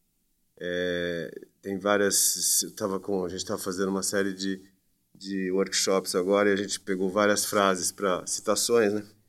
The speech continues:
Tem uma do Steve Jobs que ele fala isso. "Pra você fazer o melhor seu trabalho, você tem que ser apaixonado por aquilo que você faz." E acho que esse é o,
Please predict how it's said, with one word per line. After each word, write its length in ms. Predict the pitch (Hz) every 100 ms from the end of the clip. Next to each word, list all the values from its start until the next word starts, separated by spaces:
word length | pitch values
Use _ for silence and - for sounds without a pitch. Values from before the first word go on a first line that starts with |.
| _
Tem 140 | - 95
uma 140 | 104
do 100 | 98
Steve 280 | 95 - 95
Jobs 240 | 101 95
que 80 | -
ele 80 | 104
fala 300 | - 107 104
isso. 300 | 85 73 - _ _ _ _ _ -
"Pra 80 |
você 200 | 95 98
fazer 260 | 107 110 104
o 40 | 107
melhor 280 | 98 98
seu 160 | 101 104
trabalho, 600 | 98 92 87 104 117 90
você 160 | - 101
tem 120 | 101
que 80 | -
ser 80 |
apaixonado 640 | 113 110 104 117 107 107 113
por 160 | 113 110
aquilo 200 | - 104
que 80 |
você 100 | -
faz." 380 | 120 98 80 - - _ _ - - - _ _ _
E 100 | -
acho 200 | 110 120
que 80 | -
esse 200 | 147 147
é 80 | 165
o, 480 | 165 156 127 98